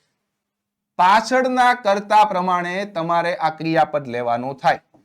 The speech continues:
હવે ક્રિશિવા વ્યક્તિનું નામ છે, જેની સાથે તમે ક્યારેય વી વન લઈ શકો નહીં. અહીંયા ગ્રામરમાં કાળની વાત આવી, તો આ મુદ્દાના હિસાબે આ ખોટું છે.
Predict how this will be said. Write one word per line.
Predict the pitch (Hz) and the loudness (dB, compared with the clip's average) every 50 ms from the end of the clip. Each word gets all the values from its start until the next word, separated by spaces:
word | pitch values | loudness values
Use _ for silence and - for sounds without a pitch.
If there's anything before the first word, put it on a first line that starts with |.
| _ _ _ _ - | _ _ _ _ -6
હવે | 123 160 170 | -6 -6 -6
ક્રિશિવા | 170 185 208 220 - 240 226 202 175 | -4 -4 -6 -4 -2 -2 0 0 0
વ્યક્તિનું | 147 160 175 165 - 208 202 202 185 | 0 -2 -6 -6 -6 -6 -6 -4 -4
નામ | 180 196 214 220 196 | -2 -2 -2 -2 -6
છે, | 185 - - - _ _ _ _ _ _ _ _ _ _ - | -10 -14 -20 -20 _ _ _ _ _ _ _ _ _ _ -6
જેની | 156 190 208 | -4 -2 -2
સાથે | 196 196 190 190 180 | 0 -2 -2 -2 -2
તમે | 185 185 185 175 | -4 -6 -6 -8
ક્યારેય | 180 170 170 175 180 185 185 180 | -2 2 4 4 4 2 0 -4
વી | 151 139 151 | -4 -4 -4
વન | 160 180 180 170 156 | -4 -4 -6 -6 -6
લઈ | 160 160 | -6 -6
શકો | 160 160 165 156 - 151 147 | -6 -8 -10 -10 -8 -8 -6
નહીં. | 160 165 143 - | -6 -8 -8 -10
અહીંયા | - 156 165 170 160 | -10 -8 -6 -6 -6
ગ્રામરમાં | 151 151 151 160 175 175 170 170 175 170 165 165 | -4 -2 -2 -2 -2 -2 -4 -6 -4 -6 -6 -6
કાળની | - 156 160 170 175 175 175 165 | -4 -2 -2 -2 -2 -2 -6 -4
વાત | 160 160 156 156 | -4 -4 -4 -4
આવી, | 147 135 131 120 104 - _ _ _ _ _ - | -6 -6 -6 -8 -10 -14 _ _ _ _ _ -10
તો | 131 | -10
આ | - - 147 170 185 190 | -6 -2 2 2 4 2
મુદ્દાના | 180 175 170 165 170 175 170 170 160 | 2 -2 -4 -2 0 0 0 0 -4
હિસાબે | 156 151 160 156 147 143 | -6 -6 -8 -8 -6 -4
આ | 139 135 | -6 -6
ખોટું | - - 175 175 170 156 135 | -6 -6 -8 -8 -6 -8 -10
છે. | 131 - 123 120 120 | -8 -6 -8 -8 -8